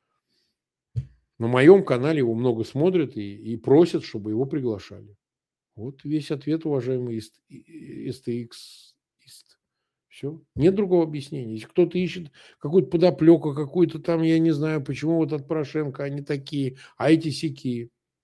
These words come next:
Нет, ничего этого нет. Раз аудитория, так сказать, э, внимает этому автору,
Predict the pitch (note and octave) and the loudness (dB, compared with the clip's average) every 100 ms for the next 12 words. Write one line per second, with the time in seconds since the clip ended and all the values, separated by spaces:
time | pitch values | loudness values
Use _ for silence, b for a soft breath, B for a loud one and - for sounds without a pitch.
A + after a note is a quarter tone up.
0 | - D3 F3+ G3+ E3 F3 D3+ E3+ E3 D3 | -8 -4 -4 -4 -8 -10 -8 -10 -8 -12
1 | C#3 C3+ _ _ _ _ _ _ _ _ | -12 -14 _ _ _ _ _ _ _ _
2 | _ _ _ _ _ _ C3 E3 D3 D3+ | _ _ _ _ _ _ 4 4 6 6
3 | D3 D3 C#3+ D3+ C3+ A#2+ A#2 A2+ A2+ G2 | 6 4 6 8 8 4 2 -2 -6 -16
4 | F2 _ A2+ A2 A2+ - _ _ _ - | -20 _ -20 -20 -20 -20 _ _ _ -10
5 | A2 C3+ A2+ - A#2 A#2 A2+ A2 A#2+ D3+ | -4 -2 -2 -2 0 2 2 2 4 6
6 | F#3 A3+ D#3+ B2+ - A2 G#2+ F#2 - F#2+ | 8 6 4 -2 -4 -6 -6 -10 -14 -18